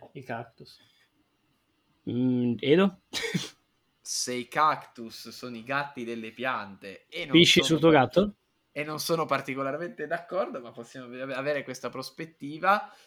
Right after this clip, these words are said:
Speaker 3: No, un podcast è un po' come, il bonsai era davvero la metafora giusta, secondo me, quindi l'hai tirata fuori. Cioè,
Speaker 2: Che
Speaker 3: da una
Speaker 2: tu
Speaker 3: cosa per
Speaker 2: peraltro
Speaker 3: fare,
Speaker 2: hai, quindi
Speaker 3: che io peraltro ho lì,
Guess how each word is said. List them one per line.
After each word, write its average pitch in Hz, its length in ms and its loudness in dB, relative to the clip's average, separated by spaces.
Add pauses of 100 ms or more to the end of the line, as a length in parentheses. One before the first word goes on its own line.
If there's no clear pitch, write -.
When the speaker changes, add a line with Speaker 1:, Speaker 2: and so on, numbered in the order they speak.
(140)
Speaker 3:
No, - 200 -2
un 226 200 -6
podcast 233 680 2
è - 20 -4
un 143 160 -8
po' 196 240 -6
come, 135 640 -8
il 170 160 -8
bonsai 202 460 -2
era 139 160 0
davvero 123 320 0
la 123 80 0
metafora 113 480 -4
giusta, 113 400 -12
secondo 110 400 -12
me, 104 180 -10
quindi 117 320 -10
l'hai 107 160 -10
tirata 110 340 -8
fuori. 113 320 -6
Cioè, 131 160 -8
Speaker 2:
Che 147 120 6
Speaker 3:
da - 100 -2
una - 40 8
Speaker 2:
tu - 60 2
Speaker 3:
cosa 143 120 10
per 147 40 12 (140)
Speaker 2:
peraltro 127 160 6
Speaker 3:
fare, 135 220 8
Speaker 2:
hai, 92 160 -2
quindi 123 400 -2 (160)
Speaker 3:
che - 80 -8
io 190 160 -4
peraltro 139 400 -2
ho 143 40 0
lì, 120 340 -4